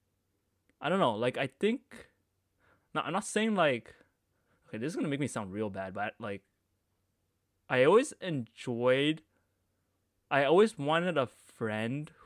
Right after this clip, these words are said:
who was, <laughs> how do I say this? I'm trying to say this in a nice way without, like, offending my, my other <laughs> friends. Like, I guess,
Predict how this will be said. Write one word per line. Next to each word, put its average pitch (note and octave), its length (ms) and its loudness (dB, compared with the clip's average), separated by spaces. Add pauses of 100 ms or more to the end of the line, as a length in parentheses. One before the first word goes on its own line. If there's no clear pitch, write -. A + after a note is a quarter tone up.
(160)
who A2+ 540 -6 (880)
was, A#2 360 -4 (120)
<laughs> - 100 -20
how - 100 -8 (600)
do E3+ 60 4
I F#3+ 60 4
say F3 140 0
this? - 320 -2 (220)
I'm - 120 -18
trying A#3+ 160 10
to G#3+ 60 10
say G3 180 6
this G3 140 4
in D3+ 180 0
a B2+ 140 0
nice A#2+ 460 -2
way B2+ 280 2
without, C3 360 0
like, B2+ 180 -2
offending A#2+ 760 -4 (520)
my, B2 320 -2
my B2+ 280 0
other C3+ 220 2
<laughs> - 140 6
friends. D#3+ 560 10 (1160)
Like, C3 340 2 (2250)
I D3 80 2
guess, G#3 240 0